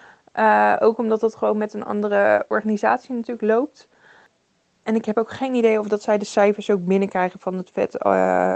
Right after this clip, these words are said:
afname bij ons. Eh, dat zal vast wel, maar we hebben er nooit echt contact met hun over gehad. Wel hebben we contact met ze over het oud papier inleverpunt en, eh, hoe we dat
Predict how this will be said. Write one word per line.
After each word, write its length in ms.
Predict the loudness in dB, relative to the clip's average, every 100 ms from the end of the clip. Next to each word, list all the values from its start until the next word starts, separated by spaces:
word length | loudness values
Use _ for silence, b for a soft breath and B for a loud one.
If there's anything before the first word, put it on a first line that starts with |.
| -2
afname 480 | -4 -4 -4 -4 -4
bij 180 | -4 -4
ons. 320 | -4 -8 -10
Eh, 440 | -2 0 0 0 -4
dat 160 | -8 -6
zal 180 | 0 0
vast 180 | 0 0
wel, 120 | 0
maar 300 | 2 -2 0
we 60 | 0
hebben 180 | 0
er 80 | -2
nooit 220 | -4 -4
echt 140 | -8 -8
contact 380 | -8 -4 -4 -4
met 120 | -6
hun 160 | -4
over 200 | -4 -6
gehad. 400 | -8 -6 -8 -10 _ b b b b b b
Wel 320 | -2 4 6
hebben 240 | 6 2 -4
we 80 | -6
contact 440 | -6 -2 -2 -2
met 180 | -8 -6
ze 100 | -2
over 240 | 0 -2
het 80 | -2
oud 160 | -2 -2
papier 460 | -8 -4 -2 -2
inleverpunt 1120 | -4 -4 -2 -2 -4 -14 _ -4 -4 -4 -6
en, 400 | -2 -2 0 -4 -6
eh, 220 | -4 -2
hoe 160 | 0 0
we 60 |
dat 200 | 0 -2